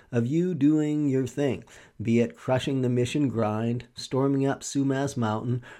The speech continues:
or swimming across Cultus Lake, something epic like that. After you post that picture or video, tag three friends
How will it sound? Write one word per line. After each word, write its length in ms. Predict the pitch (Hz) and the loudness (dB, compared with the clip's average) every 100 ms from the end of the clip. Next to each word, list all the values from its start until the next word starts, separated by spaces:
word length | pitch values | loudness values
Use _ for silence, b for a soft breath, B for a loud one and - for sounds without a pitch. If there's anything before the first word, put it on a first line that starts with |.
| B | B
or 80 | 107 | -6
swimming 400 | - 135 135 135 | -2 0 0 -2
across 640 | 117 131 127 123 - - _ | -2 0 0 -2 -6 -14 _
Cultus 420 | - 95 101 120 113 | -10 -8 -6 -6 -4
Lake, 260 | 104 - - | -4 -6 -6
something 420 | - 160 165 143 | -2 0 -2 -2
epic 340 | 120 117 120 - | -4 -4 -4 -4
like 280 | 113 110 | -4 -4
that. 280 | 123 110 82 - B B B | -4 -6 -6 -16 B B B
After 340 | 113 165 - | -2 0 0
you 140 | 240 196 | 0 0
post 420 | - 233 269 - | 0 0 0 0
that 260 | 131 104 - | -2 -2 -4
picture 420 | 101 - 143 165 | -6 -4 -4 -2
or 180 | 127 151 | 0 0
video, 600 | 127 143 123 113 117 - B - | 2 0 2 2 2 -2 B -8
tag 380 | 147 139 143 | -2 0 -2
three 300 | - - 226 | -4 -2 -2
friends 560 | 233 - 131 117 143 | -2 -2 -2 0 -2